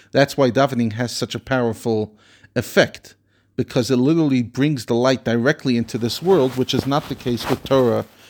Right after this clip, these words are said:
in mitzvahs. For example, no physical change in the parchment of the tefillin happens when a man wears them. Even when a man, when a mitzvah is fulfilled by making an object, for example, a sukkah, the change in the physical material is made by man, but not from above.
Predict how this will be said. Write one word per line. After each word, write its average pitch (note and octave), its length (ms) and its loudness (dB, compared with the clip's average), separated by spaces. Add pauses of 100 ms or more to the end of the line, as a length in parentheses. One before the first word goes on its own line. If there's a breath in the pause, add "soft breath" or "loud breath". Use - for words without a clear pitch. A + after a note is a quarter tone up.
(200 loud breath)
in B2+ 120 4
mitzvahs. - 400 0
For F#3+ 160 2
example, A#2 560 -2 (300 soft breath)
no F#3 240 4
physical E3+ 480 0
change C#3 500 0
in B2+ 60 -2
the A2+ 80 0
parchment C3 500 0
of A2 120 -2
the A2 80 -4
tefillin A#2 400 0
happens A2+ 420 -2
when A2 160 0
a A2 40 -2
man A#2 280 0
wears B2 300 0
them. C2+ 200 -10 (680 soft breath)
Even G3+ 260 4
when D#3 120 2
a C3 60 4
man, C#3 540 2
when C3 200 2
a B2 60 2
mitzvah C#3 320 0
is A#2 200 -2
fulfilled A#2+ 640 -2
by A2+ 120 0
making A#2+ 320 0
an G#2+ 100 -2
object, A#2+ 380 -2
for A#2+ 60 -2
example, A#2 360 -2
a G#2 60 -2
sukkah, - 480 -2 (580 loud breath)
the C3 120 0
change G#3 380 2
in D#3 60 -6
the B2 80 -2
physical D3+ 400 0
material A#2+ 580 0
is G#2+ 160 -2
made C#3+ 300 2
by B2 140 0
man, A#2+ 340 2
but A2+ 140 -4
not C#3 180 -2
from C3 220 -4
above. G2+ 500 -2